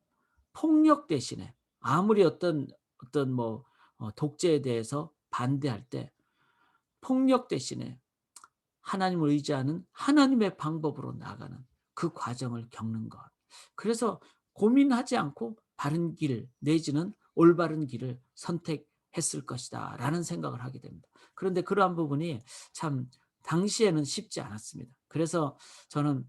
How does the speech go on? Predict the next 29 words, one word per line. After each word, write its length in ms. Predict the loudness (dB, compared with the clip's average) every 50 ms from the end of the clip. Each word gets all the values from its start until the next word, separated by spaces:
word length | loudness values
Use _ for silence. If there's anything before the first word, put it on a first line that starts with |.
| _ -6
이런, 400 | -2 0 2 2 2 0 -2 -6 -8 _ _
어, 240 | -6 -4 -2 -2 -2 -4
내용들을, 840 | -4 0 2 4 4 4 4 2 0 -2 -2 -2 -2 -2 -4 -6 _ _ _ _ -2
이 220 | 0 0 0 0 -2
잠언의 720 | -6 -4 0 2 4 4 4 4 4 2 0 0 -4 -6 _ _ _ _ _ _ _ _ _
바른 420 | -2 0 4 6 6 6 6 4 2
진리를 640 | 0 -2 0 0 2 2 2 2 2 -2 -2 -4 -10 -18 -20 _ _ _ _ _ -8
우리의 420 | -4 -2 -2 0 -2 -4 -6 -10 -14
청년 440 | -12 -6 -2 -2 -2 0 0 -2 -2
시기에, 640 | -4 -4 -8 -6 -4 -2 0 0 0 0 -2 -4 -8 _ _ _ _ _ -20 -18 -12
어, 120 | -8 -8 -8
우리 240 | -8 -6 -8 -8 -10
청년들과 540 | -8 -6 -6 -4 -4 -6 -6 -10 -12 -10
함께 240 | -12 -12 -12 -14 -18 _
꼭 340 | _ _ _ -12 -8 -6
많이 260 | -6 -4 -4 -6 -6 -6
나누게 480 | -6 -6 -8 -8 -8 -10 -12 -16 -16 _ _ _ _ _ _ -10
해야 160 | -10 -10 -10 -12
되겠다 460 | -14 -14 -14 -14 _ -18 -18 -16 -10
이런 140 | -8 -8 -8
생각도 400 | -6 -6 -8 -8 -8 -10 -12 -14
합니다. 320 | -12 -12 -14 -16 -20 -20 _ _ _ _ _ _ _ _ _ _ _ _ _ _ _ -20 -20 -20 -20 -20 -20 -20 -20 _
"사람의 400 | -10 -4 0 0 2 2 2 2
행위는 240 | 2 2 2 0 0
자기의 320 | 0 -2 -4 -2 0 2 2
눈에는 320 | 2 2 2 2 0 0
모두 240 | 0 -2 -2 -2 -4
옳게 240 | -4 -4 -4 -6 -6
보이나 400 | -4 -6 -4 -4 -6 -6 -8